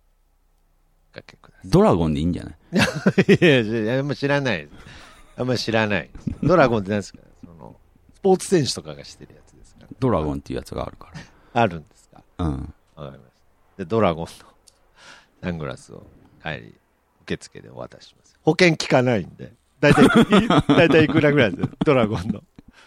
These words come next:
Speaker 1: ドラゴンのサングラスどれぐらいするんですか？大体。
Speaker 2: あ、でも安くはないですよ。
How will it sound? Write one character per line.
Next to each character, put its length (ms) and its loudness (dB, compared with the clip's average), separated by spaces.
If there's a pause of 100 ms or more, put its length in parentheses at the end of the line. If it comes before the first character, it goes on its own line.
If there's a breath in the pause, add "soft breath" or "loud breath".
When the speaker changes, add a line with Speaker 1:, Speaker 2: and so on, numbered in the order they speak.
(220 soft breath)
Speaker 1:
ド 180 4
ラ 160 6
ゴ 160 0
ン 40 -4
の 100 -6
サ 120 -6
ン 80 -6
グ 80 -6
ラ 60 -8
ス 100 -20
ど 80 -8
れ 100 -4
ぐ 80 -2
ら 60 -2
い 40 -6
す 120 -14
る 80 -10
ん 60 -12
で 100 -20
す 80 -20
か？ 140 -20
大 120 -20 (120)
体。 140 -20 (840 loud breath)
Speaker 2:
あ、 160 -4
で 80 2
も 120 4
安 300 0
く 80 -2
は 100 4
な 140 2
い 40 0
で 40 -2
す 140 -14
よ。 200 -8